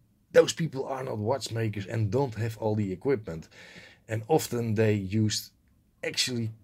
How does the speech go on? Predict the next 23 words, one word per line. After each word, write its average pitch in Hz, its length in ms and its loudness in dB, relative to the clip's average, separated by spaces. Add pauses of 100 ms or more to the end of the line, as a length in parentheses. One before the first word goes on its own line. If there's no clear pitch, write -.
(260)
cheap 185 300 2
equipment 113 600 -2
and 139 140 2
will 156 140 6
damage 131 460 2
your 98 100 0
watch. 101 280 2
So 101 320 0 (340)
pay 165 200 10
attention 131 580 2
if 117 180 -4
you, 113 400 2
uh, 98 760 0
bring 156 280 4
it 175 100 4
for 131 160 2
a 120 120 2
watch, 117 360 2
a 104 120 4
battery 120 380 2
change, 113 380 2
if 104 120 -6
you 104 100 -4